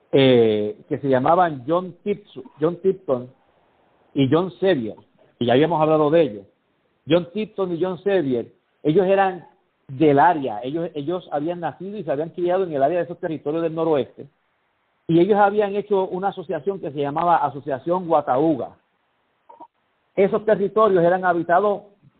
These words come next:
por, por tribus ancestrales, y ellos se habían dedicado desde mil setecientos ochenta y dos a limpiar el territorio de esas tribus ancestrales para poder colonizarlo.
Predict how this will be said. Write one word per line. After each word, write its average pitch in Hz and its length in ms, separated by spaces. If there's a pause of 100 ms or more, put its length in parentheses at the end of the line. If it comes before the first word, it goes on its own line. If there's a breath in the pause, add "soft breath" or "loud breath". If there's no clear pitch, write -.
(160)
por, 127 640
por 131 400
tribus 170 260
ancestrales, 160 680 (960)
y 185 160
ellos 202 360 (220)
se 170 60
habían 156 260
dedicado 196 540
desde 131 240
mil 190 240 (220)
setecientos 190 600
ochenta 180 380
y 196 40
dos 196 120
a 165 60
limpiar 151 360
el 175 100
territorio 180 720 (200)
de 117 160
esas 156 240
tribus 175 300
ancestrales 180 680 (280)
para 143 240
poder 110 240
colonizarlo. 131 720